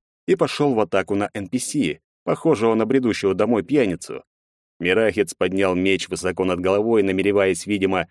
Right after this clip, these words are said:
раскроить виртуального герамца надвое.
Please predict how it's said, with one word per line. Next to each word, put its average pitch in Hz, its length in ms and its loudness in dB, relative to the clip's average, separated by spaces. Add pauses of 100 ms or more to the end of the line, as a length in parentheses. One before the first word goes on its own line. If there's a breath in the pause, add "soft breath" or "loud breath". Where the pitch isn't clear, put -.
(140)
раскроить 156 600 0
виртуального 98 580 0
герамца 98 460 -2
надвое. 98 580 0